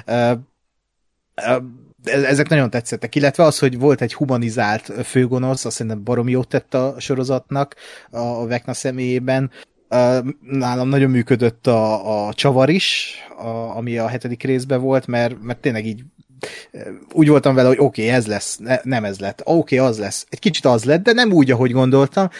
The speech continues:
és, és, és meg tudtak lepni az írással. A, a, a, a, a játékidő ellenére én baromira élveztem a, a, azt, hogy mit tudom, benn volt egy füves karakter, aki, aki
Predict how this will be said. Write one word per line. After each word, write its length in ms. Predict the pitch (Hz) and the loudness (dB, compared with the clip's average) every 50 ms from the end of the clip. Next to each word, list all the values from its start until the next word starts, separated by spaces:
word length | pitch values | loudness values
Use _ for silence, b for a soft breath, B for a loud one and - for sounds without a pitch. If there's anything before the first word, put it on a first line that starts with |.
| B B B B | B B B B
és, 300 | B 135 143 135 - - | B 0 0 0 0 -4
és, 240 | 185 151 156 - - | -2 -2 0 0 0
és 220 | 160 147 135 - | -2 -4 -4 -4
meg 200 | - 160 156 139 | -4 -2 -2 -2
tudtak 320 | - - 127 - 151 - - | 0 -2 -2 -2 -4 -2 0
lepni 380 | 127 120 117 - 123 110 104 | 0 0 0 -2 -6 -6 -6
az 120 | 104 104 104 | -6 -6 -6
írással. 580 | 107 104 98 101 107 - - - 123 110 110 117 | -6 -6 -6 -6 -6 -6 -6 -6 -4 -4 -4 -4
A, 480 | 107 127 131 131 131 131 131 131 131 131 | -4 -2 -2 0 2 2 4 4 4 2
a, 1500 | 127 120 - - - _ _ _ _ _ _ _ _ _ _ _ _ _ _ _ _ _ _ _ _ _ _ _ - - 131 | 2 -2 -8 -14 -20 _ _ _ _ _ _ _ _ _ _ _ _ _ _ _ _ _ _ _ _ _ _ _ -4 2 2
a, 360 | 131 120 107 135 - 113 131 | 2 2 2 0 -2 -2 -2
a, 260 | 147 - - 139 120 - - 123 | -4 -6 -8 -10 -10 -8 -6 -2
a 60 | 135 | 0
játékidő 680 | 147 143 160 170 160 151 - 156 131 - 143 127 135 139 | 2 4 4 4 2 2 2 0 2 2 0 2 4 4
ellenére 460 | 139 147 151 147 139 135 143 139 139 139 | 4 6 4 4 4 2 0 0 0 2
én 340 | 139 143 139 135 - _ _ - 139 120 107 | 2 0 0 -2 -8 _ _ -16 -14 -14 -2
baromira 440 | 113 156 151 123 120 113 113 104 110 | 2 2 2 2 2 -2 -4 -4 -4
élveztem 880 | 110 110 107 107 104 104 104 - - - - 110 101 101 104 101 90 _ _ _ _ _ _ _ _ | -4 -4 -4 -4 -6 -8 -8 -8 -10 -12 -10 -10 -10 -8 -10 -14 -16 _ _ _ _ _ _ _ _
a, 80 | 110 | -2
a, 560 | 117 113 113 - - - 101 - - - 123 - | 0 0 0 -2 -6 -12 -12 -12 -10 -12 -10 -4
azt, 240 | 131 135 131 - - | -4 -4 -4 -4 -2
hogy 240 | 143 131 123 135 123 | -2 -4 -4 -4 -10
mit 240 | 123 120 127 127 123 | -12 -8 -8 -8 -4
tudom, 240 | - 135 123 113 117 | -4 -4 -4 -2 0
benn 180 | 117 147 147 139 | 2 2 2 2
volt 240 | 123 127 120 - | 0 -2 -4 -4
egy 120 | - 113 - | -6 -10 -6
füves 340 | - 143 123 117 113 - - | -4 -2 -2 -2 -2 -4 0
karakter, 480 | - 139 127 131 127 - - 139 127 | 0 2 2 2 0 2 0 2 2
aki, 280 | 131 - - 156 147 - | 2 0 0 0 0 0
aki 320 | - 147 - - 190 - | 0 -2 -4 -4 -8 -8